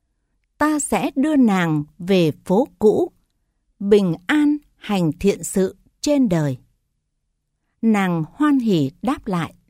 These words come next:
"Hai, chàng muốn em an lạc, dạ xoa. Chàng mong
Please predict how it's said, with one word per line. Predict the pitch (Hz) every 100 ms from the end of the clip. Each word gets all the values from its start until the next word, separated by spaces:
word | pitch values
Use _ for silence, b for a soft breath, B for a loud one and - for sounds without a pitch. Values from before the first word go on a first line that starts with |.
| _ _ _ _ _ _ _ _ _ _
"Hai, | - 233 233 233 233 _ _ _ _ _ _ _ _
chàng | - 226 196 185
muốn | 190 330 -
em | 302 285 294 - -
an | 311 294
lạc, | 214 165 151 _ _
dạ | 151 170 180 -
xoa. | - 269 269 269 _ _ _ _ _ _ -
Chàng | 226 196 175
mong | 277